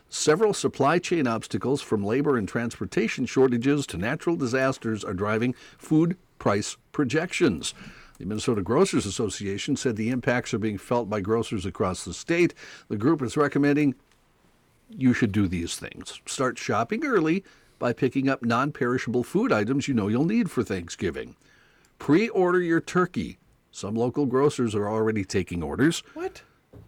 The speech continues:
Speaker 1: Talk to your
Speaker 2: What are you
Speaker 1: grocer.
Speaker 2: gonna do with the f-, Thanksgiving is two months from now.
Speaker 1: Well, yeah, a pre-order, they'll hold it for you, I would assume,
Speaker 2: Uh-huh.
Speaker 1: so that, that when they run out on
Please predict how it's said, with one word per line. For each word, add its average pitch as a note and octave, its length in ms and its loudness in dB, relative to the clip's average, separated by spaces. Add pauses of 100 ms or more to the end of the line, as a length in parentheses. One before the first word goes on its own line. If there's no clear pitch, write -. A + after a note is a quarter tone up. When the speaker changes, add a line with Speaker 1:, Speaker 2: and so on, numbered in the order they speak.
(300)
Speaker 1:
Talk F3+ 420 0
to A#3+ 80 -4
your F#3 100 4
Speaker 2:
What E3 80 4
are - 20 6
you D3 100 6
Speaker 1:
grocer. E3+ 200 6
Speaker 2:
gonna D#3 120 4
do A#3+ 120 4
with C#4 240 4
the F#3+ 60 -4
f-, - 280 -12 (480)
Thanksgiving C#4+ 680 0
is G3+ 200 2 (140)
two C#4 200 0
months B3+ 320 0
from C#3 260 0
now. G3+ 120 6
Speaker 1:
Well, F#3+ 100 4
yeah, E3 140 8 (120)
a D3 40 4
pre-order, G3 540 6
they'll F2+ 180 -2
hold C#3+ 280 4
it E2+ 120 -6
for E2 180 -10
you, E2+ 200 -10
I D#2+ 80 -12
would F2 120 -8
assume, F#2+ 480 -6
Speaker 2:
Uh-huh. E2 400 -2
Speaker 1:
so - 220 -4
that, F#2 240 -6
that G2+ 180 -4
when G2+ 140 -2
they F#2 140 -2
run F#2 220 -2
out F#2 360 -4 (220)
on F2 260 -6